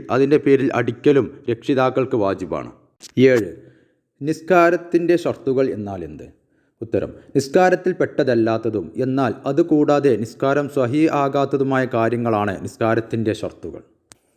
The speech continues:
എട്ട്, വുളൂഹിൻ്റെ ഷർത്തുകൾ എത്ര, ഏതെല്ലാം? ഉത്തരം,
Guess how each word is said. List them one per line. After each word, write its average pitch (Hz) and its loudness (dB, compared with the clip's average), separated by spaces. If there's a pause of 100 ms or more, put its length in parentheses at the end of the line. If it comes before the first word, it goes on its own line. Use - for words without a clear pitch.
(680)
എട്ട്, 135 2 (420)
വുളൂഹിൻ്റെ 190 4
ഷർത്തുകൾ 151 0 (160)
എത്ര, 101 -8 (100)
ഏതെല്ലാം? 87 -8 (460)
ഉത്തരം, 101 0